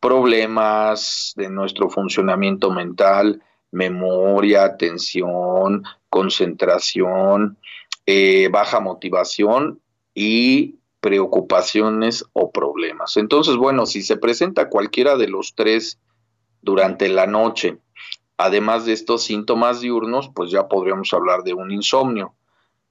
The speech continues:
Si se presenta entre uno y tres meses, es decir, si esto es constante, entre uno y tres meses, eso se llama insomnio agudo. Pero cuando estas molestias están dando lata durante más de tres meses, ese ya es un problema crónico.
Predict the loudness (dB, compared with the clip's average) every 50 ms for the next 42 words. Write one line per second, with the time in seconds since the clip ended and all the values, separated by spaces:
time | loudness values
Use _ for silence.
0 | _ _ _ _ _ _ _ _ _ -2 0 0 2 2 0 2 0 0 0 0
1 | 0 0 2 2 0 2 2 2 2 2 4 2 2 0 0 0 -2 -2 -2 0
2 | 2 2 2 2 0 -2 -4 -4 -4 -2 -2 -2 -2 -2 0 -2 -2 0 2 2
3 | 2 4 2 2 2 2 2 2 2 2 2 2 2 2 2 2 0 0 0 0
4 | 0 0 0 2 2 2 0 0 -2 -4 -6 -6 -8 _ _ _ _ -20 -18 -16
5 | -16 -16 -18 _ _ -4 -4 -2 -2 2 4 4 4 6 4 4 4 2 2 0
6 | 0 2 2 2 2 0 -2 -2 -2 0 0 0 0 2 0 0 0 0 -2 0
7 | 0 0 2 2 2 2 2 0 0 -2 -2 -2 2 2 2 2 2 -2 -4 -2
8 | -2 -2 -2 0 -2 -2 -2 -2 -4 -8 -8 -8 -8 -10 -12 -14 _ _ _ _
9 | _ _ _ _ _ _ _ _ _ _ 0 2 2 2 2 0 0 0 2 2
10 | 2 0 0 0 -2 -2 -2 -2 -2 0 2 2 0 0 0 0 0 0 0 -2
11 | 0 0 0 2 2 0 0 2 2 2 2 2 2 0 2 0 0 0 0 0
12 | -2 -4 -6 -4 -4 -4 0 0 0 0 0 -2 -4 -4 -2 0 2 2 2 0
13 | -2 -4 -4 -4 -4 -4 -2 -2 -2 -2 0 0 0 2 2 2 2 2 0 -2
14 | -4 -4 -4 -2 -2 -2 -2 -2 -4 -4 -4 -6 -4 0 2 2 2 2 2 -2
15 | -4 -6 -8 -10 -10